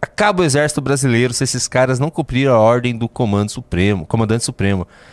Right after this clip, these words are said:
Como é que eu vou aceitar uma ordem de um general que não recebeu, que não aceitou a ordem do comandante? Pelo amor de Deus, Sidão, pelo amor de Deus, faz alguma coisa, cara, convence ele a fazer.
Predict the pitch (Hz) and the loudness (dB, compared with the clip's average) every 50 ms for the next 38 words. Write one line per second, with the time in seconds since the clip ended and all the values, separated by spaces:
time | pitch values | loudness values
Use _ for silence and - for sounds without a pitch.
0 | - - - - _ - 170 190 190 - 180 180 180 - 156 117 - - 131 139 | -20 -20 -20 -12 _ -2 -2 -2 0 2 2 2 2 2 0 0 2 2 2 2
1 | 139 117 113 123 135 113 110 131 123 110 123 117 107 98 107 123 120 - 113 107 | 4 2 2 2 2 0 0 0 2 2 2 2 2 2 2 2 0 -2 -2 0
2 | 113 123 123 - - - 98 101 110 113 - - 110 113 117 - - 101 - - | 2 2 0 0 -2 -4 -2 -2 -2 -2 -2 -2 -2 -2 -2 -2 -2 -4 -2 0
3 | 107 101 107 113 110 104 104 98 - - - 101 98 90 87 85 95 120 139 131 | 2 2 2 2 2 -2 -2 -4 -4 -4 -2 -2 0 -2 0 0 2 2 2 0
4 | - - - - - - - - 160 123 104 123 147 160 139 - - 120 98 92 | -2 -6 -8 -8 -8 -4 -4 -4 -4 -2 -2 0 0 0 0 -2 -4 -4 -4 -4
5 | 78 82 - 185 185 180 185 170 139 113 110 131 139 123 - - 151 175 190 180 | -6 -6 -6 -4 -2 0 0 0 0 0 0 2 2 2 0 -2 -4 -4 -2 -2
6 | 190 - - - 175 185 156 123 - - 95 - - 139 135 - 185 - - 196 | -4 -2 0 0 2 2 2 0 -2 -2 -4 -2 -2 0 0 0 0 0 0 0
7 | 196 185 - 180 170 135 110 143 170 160 123 | 0 0 0 0 0 2 2 2 2 2 0